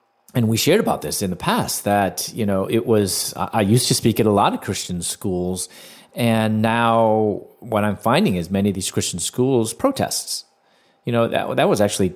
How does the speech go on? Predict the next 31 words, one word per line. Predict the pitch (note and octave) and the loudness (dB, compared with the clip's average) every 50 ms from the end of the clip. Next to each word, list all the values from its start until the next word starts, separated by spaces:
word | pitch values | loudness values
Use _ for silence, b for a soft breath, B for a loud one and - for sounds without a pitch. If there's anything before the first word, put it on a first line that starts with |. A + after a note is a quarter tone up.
| - - _ _ _ | -8 -20 _ _ _
over | - C3+ C#3+ D3+ D3+ A2 | -2 0 2 2 4 2
a | F#2 F2 | 2 2
dozen | - G2+ A2+ D#3+ G3 D3+ F#2 | 2 2 2 2 2 0 0
years | F2 F2 E2+ D2+ D#2 | 0 -2 -2 -4 -6
ago. | F2 D#2+ E2 D#2+ E2 E2 | -6 -4 -4 -2 -2 -2
There | D#2 E2+ F2+ | 0 0 -2
would | F2 D2+ | -2 -2
be | - E2+ E2 | -4 -6 -4
students | - - - - G3 B3 A#3+ - - | -6 -4 0 0 2 2 2 0 -2
protesting. | - - G2 F2 - - E2+ - - G2+ F2+ | -2 -2 -2 -2 -2 -2 -4 -2 -2 -2 0
But, | F2+ F#2+ | -2 -2
you | - B2+ | 0 0
know, | C3+ B2+ | 2 2
Michael, | G#2 G#2+ D#3+ A#3+ - - G2+ | 4 4 2 2 2 0 0
the | F2+ F2+ - - | 0 2 2 2
issue | A3+ - - - A2+ | 0 2 2 2 2
now, | F#2+ E2+ D#2+ E2 E2+ E2+ B B B B B B | 4 4 2 2 0 -2 B B B B B B
it's | - A#2 - - - | -4 -2 -2 0 2
not | G#2+ G#2+ A2 A2+ A2 - - | 4 4 4 4 2 2 0
that | A2+ G#2 F#2 | 0 0 2
the | - G#2 F#2+ F2+ B B B B B B | 2 2 2 0 B B B B B B
students | - - - - - - C4+ D#4+ A#3+ C3+ - | -8 -8 -4 0 2 2 2 2 2 0 0
are | A2+ G2 | 0 0
protesting. | F2+ - - G2+ - - - F2+ - - - - - F2+ D#2+ E2 F2 F2+ F2+ B B B B B B B B B B B B B _ _ | -2 -2 -2 -2 -2 -2 -2 -4 -6 -6 -6 -4 -4 -2 -2 -2 -4 -6 -8 B B B B B B B B B B B B B _ _
Starting | - - - - D3 G3+ C4+ A#3+ | -10 -6 -2 0 0 2 2 2
maybe | D3+ B2 G#2+ G2 | 2 2 0 0
six | - - - C#3+ - - - | -2 -2 -2 -2 -2 -2 0
years | A2+ A#2+ F3 A#3+ G3 | 2 4 4 4 2
ago, | B2 - - F#2+ F2 F2 F2 F2+ - - | 0 0 0 0 2 2 0 0 0 0
it | - C3 C3 - | 0 0 0 0
was | - A#2 A2+ A2+ G#2+ G#2 G#2 G2+ G2 F#2 F2+ - - - - | 0 2 2 4 4 4 4 2 2 -2 -4 -6 -8 -8 -12